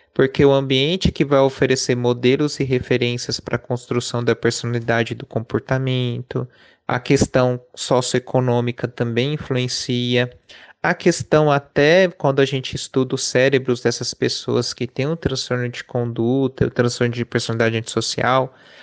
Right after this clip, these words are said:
onde a gente observa uma baixa conectividade entre as áreas responsáveis pela regulação da emoção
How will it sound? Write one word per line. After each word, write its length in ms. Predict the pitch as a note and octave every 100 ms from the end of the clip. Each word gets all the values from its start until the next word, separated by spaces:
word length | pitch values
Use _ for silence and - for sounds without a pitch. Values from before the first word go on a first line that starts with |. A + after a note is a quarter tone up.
| -
onde 280 | C#3 D3+ D#3
a 20 |
gente 260 | D3 D3 -
observa 480 | A#2+ - C#3 C3+
uma 200 | B2+ B2+
baixa 420 | A#2+ B2+ D#3 - -
conectividade 1080 | B2+ B2 B2 - A#2 A#2 A#2 B2+ C#3 B2 B2
entre 260 | B2 C3
as 220 | B2 -
áreas 320 | B2 B2 B2+ -
responsáveis 720 | B2 - B2+ - A#2 A#2 A#2+
pela 240 | - A#2+
regulação 580 | A#2 B2 A#2+ A#2 - C#3+
da 80 | D3+
emoção 640 | C#3+ C#3+ - C3+ C3 D#3+